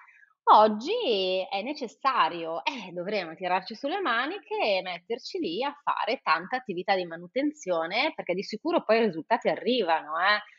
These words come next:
Cioè, quanto più io dedico a pulire, a ripulire, eh, la relazione, a chiarire, a misurare e a dire quello che ho misurato, i risultati arrivano. Quindi se c'è una motivazione che di solito agli esseri umani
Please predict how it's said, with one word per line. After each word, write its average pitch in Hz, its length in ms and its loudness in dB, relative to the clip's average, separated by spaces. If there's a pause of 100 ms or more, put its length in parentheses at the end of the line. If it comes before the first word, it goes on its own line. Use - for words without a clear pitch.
Cioè, 185 220 0
quanto 311 460 6
più 277 180 -2
io 262 180 2
dedico 175 640 2
a 185 240 -2
pulire, 208 480 0
a 165 60 -2
ripulire, 180 800 0 (320)
eh, 170 180 -2
la 175 120 0
relazione, 185 720 2
a 170 100 -4
chiarire, 190 680 2
a 175 100 2
misurare 180 880 4
e 180 140 0
a 170 120 2
dire 214 400 2
quello 170 260 2
che - 100 -6
ho 165 60 -4
misurato, 196 800 4 (640)
i 165 100 -4
risultati 156 520 0
arrivano. 156 880 0
Quindi 190 420 2 (220)
se - 220 0
c'è 233 260 8
una 220 340 4
motivazione 196 1000 -2
che 170 100 -12
di 170 100 -10
solito 180 380 -6
agli 170 140 -4
esseri 175 280 -6
umani 175 500 -4